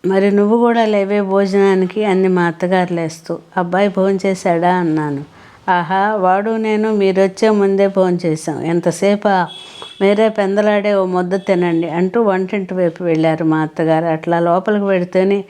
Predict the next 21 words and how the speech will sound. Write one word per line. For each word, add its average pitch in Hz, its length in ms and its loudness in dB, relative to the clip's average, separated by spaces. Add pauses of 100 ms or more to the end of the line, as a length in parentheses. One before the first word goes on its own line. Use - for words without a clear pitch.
(340)
"ఇదేంటి 214 560 0
మా 208 160 0
అమ్మకు 196 320 -2
జపాన్ 185 480 0
వెళ్ళాలని 185 640 0
పిచ్చి 180 420 -8
పట్టుకుంది?" 175 580 0
అన్నారు 165 460 0
మా 160 240 -2
వారు 165 300 0
నవ్వుతూ. 151 420 -4 (560)
"అవునండి, 202 640 0
పాపం 180 520 -2
ముఖ్యంగా 202 580 -2
విమానంలో 196 680 0
ప్రయాణం 190 600 0 (120)
చేయాలని 180 580 0 (920)
ఆమె 226 200 0
చాలా 220 440 0
కాలంగా 220 540 -2
కలవరిస్తోందండి. 185 1400 -2